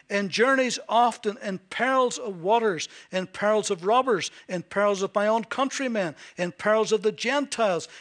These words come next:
in perils in the city, in perils in the wilderness, in perils in the sea, in perils among false brethren." In weariness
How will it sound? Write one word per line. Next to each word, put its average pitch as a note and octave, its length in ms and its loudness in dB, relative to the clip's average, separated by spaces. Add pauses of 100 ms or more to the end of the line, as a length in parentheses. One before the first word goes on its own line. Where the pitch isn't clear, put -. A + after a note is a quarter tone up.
in F#3 160 -2
perils A#3 440 2
in G#3+ 80 -4
the G#3 80 0
city, A3+ 480 0 (220)
in F#3+ 160 -4
perils B3 480 0
in A3+ 80 0
the A3+ 60 2
wilderness, A#3 640 2 (180)
in F#3 160 -4
perils A3 480 2
in G3 60 -6
the F#3 100 -6
sea, A#3 500 -2 (220)
in E3+ 160 -4
perils G3 480 0
among E3+ 300 -4
false G3+ 340 -2
brethren." F3 540 -2 (400)
In F3+ 200 -6
weariness A3 600 2